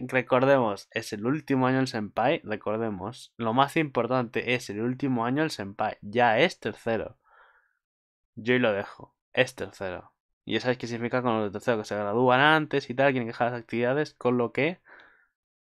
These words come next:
cuidado. No digo más. Cuidado.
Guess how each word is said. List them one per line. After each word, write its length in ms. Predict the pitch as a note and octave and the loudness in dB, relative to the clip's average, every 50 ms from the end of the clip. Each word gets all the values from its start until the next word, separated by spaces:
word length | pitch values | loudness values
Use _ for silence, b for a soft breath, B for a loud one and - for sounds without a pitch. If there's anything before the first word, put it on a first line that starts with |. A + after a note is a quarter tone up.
| _ _ _ _ _ _ _ _ _ _ _ _ _ _ _ _ _ _ _ _ _ _ _ _ _ - | _ _ _ _ _ _ _ _ _ _ _ _ _ _ _ _ _ _ _ _ _ _ _ _ _ 0
cuidado. 480 | B2 B2+ C3 B2+ A2 E2+ - - - _ _ _ _ _ _ _ _ _ _ _ _ _ _ _ _ _ _ _ _ _ _ _ _ _ _ _ _ _ _ _ _ _ _ _ | 4 6 8 8 8 6 2 -4 -12 _ _ _ _ _ _ _ _ _ _ _ _ _ _ _ _ _ _ _ _ _ _ _ _ _ _ _ _ _ _ _ _ _ _ _
No 180 | - A2+ B2 C#3+ | -4 0 2 4
digo 160 | D#3 D3+ C#3 | 6 6 6
más. 400 | B2+ A2+ G2+ - - - - _ _ _ _ _ _ _ _ _ _ _ _ _ _ _ - - _ _ - | 6 4 0 -4 -8 -16 -20 _ _ _ _ _ _ _ _ _ _ _ _ _ _ _ -20 -20 _ _ -6
Cuidado. 460 | - A2+ A2+ A2+ G#2+ F2+ - - | -2 0 2 2 0 0 -4 -8